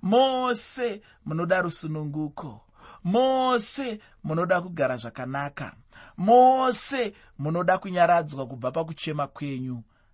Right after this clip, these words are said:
Hanzi naJesu Kristu, "Uyai kwandiri." Havana kuti, "Endai kumwe kunhu," vakati, "Uyai kwandiri," nekuti Jesu vainyatsoziva kuti ivo ndivo mhinduro youpenyu.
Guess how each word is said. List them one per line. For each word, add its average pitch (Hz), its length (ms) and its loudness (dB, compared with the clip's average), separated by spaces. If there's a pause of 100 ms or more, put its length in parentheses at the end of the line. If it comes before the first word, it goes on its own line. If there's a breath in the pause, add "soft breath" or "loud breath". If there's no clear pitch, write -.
(100)
Hanzi 156 380 -2
naJesu 131 560 -10
Kristu, 131 720 -10 (400)
"Uyai 127 600 -8
kwandiri." 98 640 -16 (1040 loud breath)
Havana 220 380 4
kuti, 277 220 -8
"Endai 254 400 0
kumwe 269 340 -6
kunhu," 202 280 -8
vakati, 175 440 -2
"Uyai 170 640 -4
kwandiri," 165 720 -4
nekuti 156 380 -8
Jesu 139 640 -8 (520 soft breath)
vainyatsoziva 151 880 -2
kuti - 260 -18 (120)
ivo 196 440 -6 (640)
ndivo 160 300 -4
mhinduro 113 800 -12 (420)
youpenyu. 127 760 -10